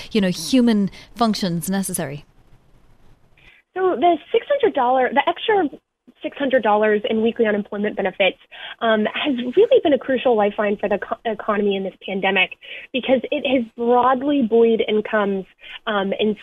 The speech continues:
Speaker 2: spending in recent months, even as the economy, um,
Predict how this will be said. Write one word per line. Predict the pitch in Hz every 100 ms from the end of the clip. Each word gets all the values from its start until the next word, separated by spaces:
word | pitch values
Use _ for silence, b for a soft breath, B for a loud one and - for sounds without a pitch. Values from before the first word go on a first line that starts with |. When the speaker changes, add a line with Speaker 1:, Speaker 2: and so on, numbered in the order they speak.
| -
Speaker 2:
spending | 269 254 247 233 220 -
in | 214
recent | 214 214 220
months, | 214 202 196 -
even | 262 262 240 226
as | - 202 196
the | 208
economy, | 208 - 220 208 202 196 196 B B -
um, | 208 190 190